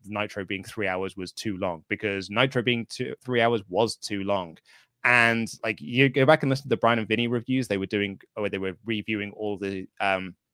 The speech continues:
the Monday Night War stuff. They were dreading that period of time when Nitro becomes three hours because it becomes too long of a show. There was an episode of Nitro where they had no wrestling in that first hour, like, absolutely, like, zero wrestling. And it was a terrible,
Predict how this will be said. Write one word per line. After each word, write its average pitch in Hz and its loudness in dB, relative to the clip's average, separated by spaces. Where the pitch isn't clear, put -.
the 127 -4
Monday 113 0
Night 104 0
War 110 2
stuff. - -10
They 135 8
were 131 6
dreading 107 0
that 101 2
period 98 -4
of 90 -8
time 98 -2
when 92 -6
Nitro 95 -4
becomes 92 -8
three 92 -10
hours 87 -6
because 95 -12
it 95 -10
becomes 120 -2
too 113 -6
long 101 -4
of 90 -10
a 85 -8
show. 101 0
There 151 6
was 196 4
an 175 4
episode 165 4
of 143 6
Nitro 135 0
where 107 0
they 113 4
had 107 -2
no 110 2
wrestling 110 0
in 95 -8
that 95 -8
first 95 -4
hour, 85 -6
like, 104 -10
absolutely, 113 -2
like, 92 -10
zero 101 0
wrestling. 92 -4
And 98 -10
it 113 -8
was 110 -12
a 92 -8
terrible, 135 2